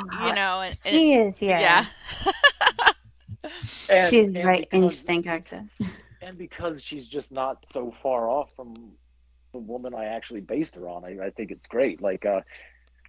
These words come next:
Speaker 3: I remember one time we were in class and she was telling a story about how she was out somewhere and she met some guy. Uh,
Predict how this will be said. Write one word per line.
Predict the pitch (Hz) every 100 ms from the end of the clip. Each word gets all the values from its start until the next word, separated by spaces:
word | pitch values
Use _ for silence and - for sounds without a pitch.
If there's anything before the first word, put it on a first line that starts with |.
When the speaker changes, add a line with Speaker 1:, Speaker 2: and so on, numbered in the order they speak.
| _ -
Speaker 3:
I | 135
remember | 139 127
one | 110 131 127
time | 143 123
we | 113
were | 117 117
in | 107
class | - 127 123 -
and | 110
she | -
was | 120 120
telling | 131 117 117
a |
story | 101 - 131 131 131
about | 120 107
how | 117 104
she | 139
was | 113 117
out | 135 -
somewhere | - 170 135 95 101
and | 110
she | 120
met | 117 127 -
some | 143 175 185
guy. | 143 90 107 - _ _ _ _ _ _ _ -
Uh, | 107 101